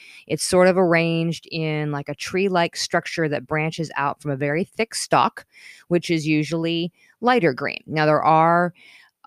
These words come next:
uh, sprouting versions of broccoli that they grow sort of more for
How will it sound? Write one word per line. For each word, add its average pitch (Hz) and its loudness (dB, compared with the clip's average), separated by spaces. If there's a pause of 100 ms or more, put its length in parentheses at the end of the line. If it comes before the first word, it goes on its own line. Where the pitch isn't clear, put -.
uh, 143 -2
sprouting 175 0
versions 269 0
of 247 -6
broccoli 269 -2
that 208 -2
they 202 0
grow 175 4
sort 175 0
of 170 0
more 160 0
for 156 0